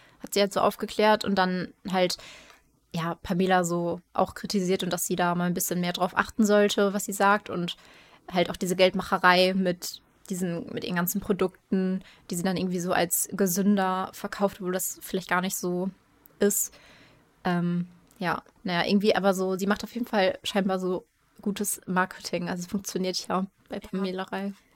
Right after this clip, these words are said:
Speaker 2: Also ich glaub, die ist richtig, richtig, ähm, reich auch
Speaker 1: Ja.
Speaker 2: mittlerweile.
Speaker 1: Ja.
Speaker 2: Ich glaub, ich glaub, selbst wenn sie jetzt so gecancelt werden würde und kein Geld mehr verdienen würde, ich glaub, die hätte trotzdem schon ausgesorgt.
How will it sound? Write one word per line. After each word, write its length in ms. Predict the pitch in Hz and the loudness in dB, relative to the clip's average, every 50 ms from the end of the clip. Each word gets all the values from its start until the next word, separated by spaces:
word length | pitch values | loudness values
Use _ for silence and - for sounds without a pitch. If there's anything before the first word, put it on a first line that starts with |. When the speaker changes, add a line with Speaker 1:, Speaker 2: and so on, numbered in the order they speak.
| _ _ - | _ _ -18
Speaker 2:
Also 160 | 190 185 190 | -16 -16 -16
ich 80 | - - | -12 -10
glaub, 160 | 202 196 196 | -10 -10 -10
die 100 | - 208 | -12 -16
ist 180 | 202 - - - | -16 -16 -16 -14
richtig, 500 | 190 220 - - - - 226 240 - - | -14 -14 -14 -14 -16 -16 -16 -16 -16 -14
richtig, 640 | 196 196 196 - _ - 208 202 202 202 - - - - | -14 -14 -14 -16 _ -18 -16 -16 -16 -18 -20 -20 -20 -20
ähm, 460 | 202 190 190 190 190 190 190 190 202 _ _ _ _ _ _ _ _ _ _ _ _ _ _ - | -18 -18 -18 -18 -18 -20 -20 -20 _ _ _ _ _ _ _ _ _ _ _ _ _ _ _ -20
reich 460 | - - 185 180 175 190 - - - - | -12 -8 -8 -8 -8 -8 -12 -16 -16 -18
auch 80 | 180 | -18
Speaker 1:
Ja. 40 | _ - | _ -18
Speaker 2:
mittlerweile. 680 | 196 196 - - 220 196 214 - - - 196 196 202 - _ _ _ _ _ _ _ _ _ _ _ _ _ _ _ _ - | -20 -20 -18 -16 -16 -16 -16 -16 -18 -20 -20 -20 -20 -20 _ _ _ _ _ _ _ _ _ _ _ _ _ _ _ _ -12
Speaker 1:
Ja. 240 | 247 - - - - - - _ _ _ _ _ _ _ | -10 -10 -10 -12 -14 -20 -20 _ _ _ _ _ _ _
Speaker 2:
Ich 60 | _ | _
glaub, 160 | - 220 208 - | -4 -4 -4 -4
ich 120 | - - | -6 -6
glaub, 180 | - 208 196 - | -4 -4 -2 -2
selbst 240 | - 220 202 220 208 | -2 -4 -4 -2 -2
wenn 180 | 202 208 208 | -4 -4 -4
sie 120 | 202 202 202 | -6 -6 -4
jetzt 280 | 196 190 202 - - | -4 -4 -6 -6 -6
so 200 | - 214 208 202 - | -6 -6 -6 -6 -8
gecancelt 760 | - 202 - - 220 190 202 - - 208 202 202 196 196 - - | -14 -18 -12 -8 -8 -8 -8 -8 -10 -8 -8 -8 -8 -10 -10 -6
werden 320 | 208 196 196 190 190 190 | -6 -6 -6 -6 -10 -12
würde 400 | 185 185 185 202 196 190 196 196 _ _ _ - - _ _ _ _ _ _ _ _ | -12 -10 -10 -8 -8 -10 -10 -12 _ _ _ -20 -20 _ _ _ _ _ _ _ _
und 140 | - 190 190 | -12 -12 -10
kein 240 | - - 202 196 196 | -6 -6 -6 -4 -4
Geld 200 | 196 185 - - | -4 -6 -6 -8
mehr 140 | 208 196 - | -10 -12 -10
verdienen 380 | - 208 190 - 196 190 185 | -10 -12 -12 -12 -14 -16 -14
würde, 140 | 190 180 175 | -14 -16 -16
ich 100 | 185 - | -18 -18
glaub, 200 | - 180 - _ | -18 -18 -18 _
die 120 | - 196 196 | -16 -16 -14
hätte 180 | 220 - - - | -14 -16 -18 -16
trotzdem 500 | - - 180 185 - - - 185 180 185 | -12 -12 -12 -12 -12 -14 -12 -12 -12 -12
schon 300 | - - - 196 190 180 | -12 -14 -14 -14 -12 -8
ausgesorgt. 960 | - 175 180 196 - - - 196 180 190 180 180 180 185 196 - - - - | -6 -6 -6 -8 -10 -12 -14 -14 -12 -10 -8 -8 -8 -10 -10 -14 -20 -20 -20